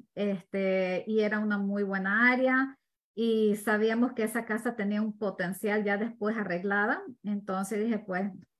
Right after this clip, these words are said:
nos vamos". Llamé a mi abogado, lo pusimos bajo contrato y comencé a buscar un lender.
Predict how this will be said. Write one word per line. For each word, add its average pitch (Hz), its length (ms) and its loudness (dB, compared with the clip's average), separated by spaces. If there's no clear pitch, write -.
nos 202 280 0
vamos". 214 500 4
Llamé 202 460 -2
a 226 120 2
mi 220 120 -2
abogado, 247 720 2
lo 214 160 -2
pusimos 226 400 0
bajo 220 260 2
contrato 247 720 4
y 214 640 4
comencé 202 480 2
a 226 160 8
buscar 214 440 2
un 208 140 2
lender. 233 460 2